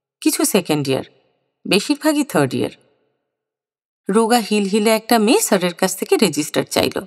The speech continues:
"প্লিজ স্যার, আজকের দিনটা।" কুড়িটা নতুন অনার্স স্টুডেন্টের হৃৎপিণ্ড তখন বন্ধ।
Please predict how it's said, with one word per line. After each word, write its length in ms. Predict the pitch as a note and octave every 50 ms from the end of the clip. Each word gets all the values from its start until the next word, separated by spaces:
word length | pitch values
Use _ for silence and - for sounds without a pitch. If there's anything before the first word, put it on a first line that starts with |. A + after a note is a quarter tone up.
| - _ _ _ _ _ _ _ _ _ _ _ _ _ _ _ _ _ _ _
"প্লিজ 240 | - A3 G#3 F#3 -
স্যার, 240 | - - C#3+ E3 G#3 - _ _ _ _ _ _ _ _
আজকের 340 | - C4+ C4+ - - - G#3 - -
দিনটা।" 340 | C#3+ C#3 C#3 - A#2 - - _ _ _ _ _ _ _ _ _ _ _ _ _ _ _ _ _ _ _ _ _ _ _ _ _ _ _ _
কুড়িটা 380 | - B3 B3 B3 B3+ - C#4 C4+
নতুন 380 | A#3+ A3 G#3+ G3+ - A#3 A3+
অনার্স 300 | G#3+ F#3+ F3+ F3 F3+ F3+
স্টুডেন্টের 500 | - - - F#3+ E3+ F#3 F#3 F#3 - D#4 D4+ -
হৃৎপিণ্ড 440 | F#3+ E3 D#3+ _ - F3+ E3+ E3 E3
তখন 380 | D#3+ - E3 D#3+ - F3+ E3 D3
বন্ধ। 400 | C3+ C3 C3 C3+ C3+ - - -